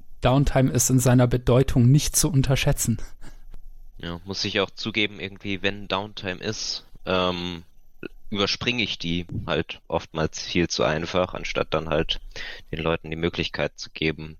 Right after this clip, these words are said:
Speaker 2: äh, das auszuspielen, muss ich wohl auch mal dran arbeiten. Yay, haben wir uns selbst auch grad noch gute Ratschläge gegeben.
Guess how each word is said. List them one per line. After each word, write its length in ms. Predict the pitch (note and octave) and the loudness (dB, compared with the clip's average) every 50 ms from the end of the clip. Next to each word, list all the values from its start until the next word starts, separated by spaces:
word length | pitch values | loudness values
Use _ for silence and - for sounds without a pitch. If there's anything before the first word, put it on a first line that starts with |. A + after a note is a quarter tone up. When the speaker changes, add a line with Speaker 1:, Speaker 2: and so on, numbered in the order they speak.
| - - | -18 -8
Speaker 2:
äh, 460 | - - D2+ D2 D2 D2 D2 D2+ D2+ D2 - - - - - _ - - - | -2 0 2 2 2 4 2 2 0 -2 -4 -12 -20 -20 -20 _ -20 -8 -2
das 460 | - D#2 D2+ D2 - - - - - - | 0 0 0 0 -2 -4 -6 -6 -4 0
auszuspielen, 720 | F#2+ G2+ - - - E2 - - - E2 D#2+ E2 E2+ E2+ - - - - - | 0 0 0 -2 -4 -6 -6 -4 -2 -2 -2 -2 -2 -6 -12 -16 -20 -10 -6
muss 180 | F#2 F#2 - - | -4 -4 -2 -2
ich 120 | - - | -2 0
wohl 120 | D#2 C#2+ | 0 0
auch 120 | A#1+ C2 - | 0 0 -2
mal 140 | - A1+ - | -4 -6 -6
dran 200 | - E2 E2 - | -4 -6 -6 -6
arbeiten. 420 | - F#2 E2+ E2 D#2+ - - - - - - - - - - - | -6 -4 -2 -2 -2 -2 -4 -10 -16 -18 -20 -20 -20 -20 -10 -4
Yay, 180 | - A#2 C#3 B2 | 0 0 2 2
haben 140 | G#2+ G#2+ G2 G#2 | 0 0 2 2
wir 80 | G2+ | 2
uns 140 | F#2 F#2+ - | 2 2 2
selbst 300 | - C3 A#2+ - - - | 2 0 0 0 0 -2
auch 140 | A#2 G#2+ - | -2 -2 -2
grad 220 | - E2+ D#2+ - | -2 -4 -2 -2
noch 140 | E2 D#2+ - | -4 -6 -4
gute 240 | - G2 - G2 - | -2 -2 -2 0 0
Ratschläge 540 | E2 F2 E2+ - - - - - E2 E2+ - | 0 0 2 0 0 0 -2 -2 -4 -4 -4
gegeben. 380 | D2+ C#2 - - D#2+ - - | -4 -6 -4 -4 -4 -4 -4